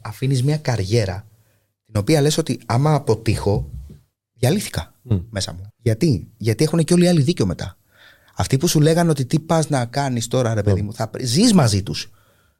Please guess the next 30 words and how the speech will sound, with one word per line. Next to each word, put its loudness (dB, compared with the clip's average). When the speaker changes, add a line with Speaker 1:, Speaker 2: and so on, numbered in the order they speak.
Speaker 1:
Και 0
θα 2
σε 0
έχουνε 2
μια 4
ζωή. 4
Δεν -2
σου -2
λέω 4
ότι -4
η -4
μάνα 2
σου -4
θα 2
σου, -2
θα 0
σε 0
βρίζει 2
όλη 2
μέρα. 2
Αλλά, 4
ρε 4
παιδί 4
μου, 4
όταν 4
θα 4
σε 2
βλέπει 2
να 2
πονάς 2